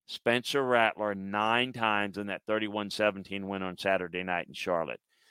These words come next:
Amari Gaynor, Kamon Rucker each had two sacks on the night. Cedric Gray, Bo Atkinson, each notched fifteen.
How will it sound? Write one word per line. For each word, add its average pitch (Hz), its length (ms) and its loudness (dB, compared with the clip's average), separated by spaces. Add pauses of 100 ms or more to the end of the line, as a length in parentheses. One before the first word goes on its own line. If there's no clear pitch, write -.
(200)
Amari 113 460 8
Gaynor, 104 480 0 (340)
Kamon 110 480 0
Rucker 110 360 4
each 101 240 -6
had 101 180 2
two 104 160 -4
sacks 95 380 0
on 85 100 -6
the 82 80 -8
night. 80 260 -10 (240)
Cedric 107 520 2
Gray, 107 440 4 (200)
Bo 107 220 8 (100)
Atkinson, 101 640 2 (100)
each 117 260 -8
notched 98 320 -2 (220)
fifteen. 85 480 -6